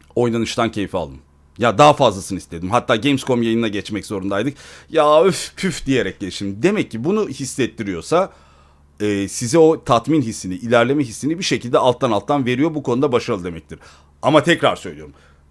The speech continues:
Görsellik güzel. Oynanış çeşitliliği hiç fena değil. Ama bir God of War komboları ya da akıcılığı şeyi beklemeyin. Zorluk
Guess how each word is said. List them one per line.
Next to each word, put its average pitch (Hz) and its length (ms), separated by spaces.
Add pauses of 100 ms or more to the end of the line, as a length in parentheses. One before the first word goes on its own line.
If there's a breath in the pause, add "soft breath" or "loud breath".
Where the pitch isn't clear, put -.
Görsellik 147 680 (140)
güzel. 107 420 (280 soft breath)
Oynanış 165 400
çeşitliliği 156 600 (600 soft breath)
hiç - 320
fena 147 380
değil. 101 160 (140)
Ama 139 240
bir 139 100
God 127 180
of 131 180
War 139 220 (140)
komboları 123 540
ya 117 160
da 113 260 (200)
akıcılığı 117 640
şeyi 123 320
beklemeyin. 95 440 (360 soft breath)
Zorluk 165 600